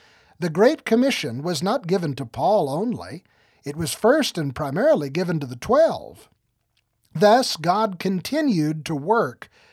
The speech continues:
to bring them to a greater understanding and actualization of their mission. This time, it required such a severe lesson that it involved the death of one of the twelve,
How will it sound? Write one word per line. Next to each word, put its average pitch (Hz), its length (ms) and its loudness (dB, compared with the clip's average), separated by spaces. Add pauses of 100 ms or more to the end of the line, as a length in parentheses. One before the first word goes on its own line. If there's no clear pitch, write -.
(180)
to 190 100 0
bring 202 360 2
them 226 220 2
to 165 160 -2
a 139 60 -4
greater 208 520 2
understanding 190 880 -2 (320)
and 120 120 -14
actualization 180 880 -2
of 123 100 -10
their 135 100 -6
mission. 127 500 -8 (520)
This 240 300 2
time, 131 600 -8 (960)
it 214 160 6
required 220 640 4
such - 240 -6
a 208 60 -6
severe 208 580 -2
lesson 165 640 -2 (440)
that 202 140 4
it 190 140 -2
involved 190 800 4
the 147 80 -8
death 147 720 0
of 147 120 -6
one 170 160 2
of 143 120 -4
the - 80 -8
twelve, 101 640 -10